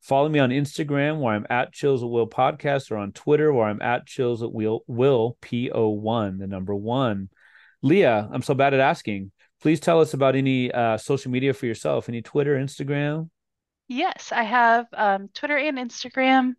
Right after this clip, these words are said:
Speaker 2: Both are, um, at Native Wordsmith, so at N eight V underscore Wordsmith, um, on Twitter and Instagram. I also have a website where I link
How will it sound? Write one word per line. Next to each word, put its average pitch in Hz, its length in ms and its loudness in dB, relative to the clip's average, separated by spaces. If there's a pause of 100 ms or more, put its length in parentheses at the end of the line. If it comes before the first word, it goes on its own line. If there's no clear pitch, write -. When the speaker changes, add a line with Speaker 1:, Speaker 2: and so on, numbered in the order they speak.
(100)
Speaker 2:
Both 233 300 0
are, 202 400 4
um, 185 320 -4 (400)
at 240 280 2
Native 233 420 -4
Wordsmith, 247 540 -4
so - 360 -2
at - 400 2 (160)
N 226 360 -2 (140)
eight - 420 -2 (380)
V 226 420 -6 (180)
underscore 196 720 0 (220)
Wordsmith, 247 380 -2 (800)
um, 180 480 2 (240)
on 196 160 -6
Twitter 233 240 0
and 254 200 2
Instagram. 247 580 -2
I 202 140 4
also 214 520 2
have 190 360 0
a 190 40 -8
website 226 580 0
where 190 220 0
I 185 120 2
link 185 260 -10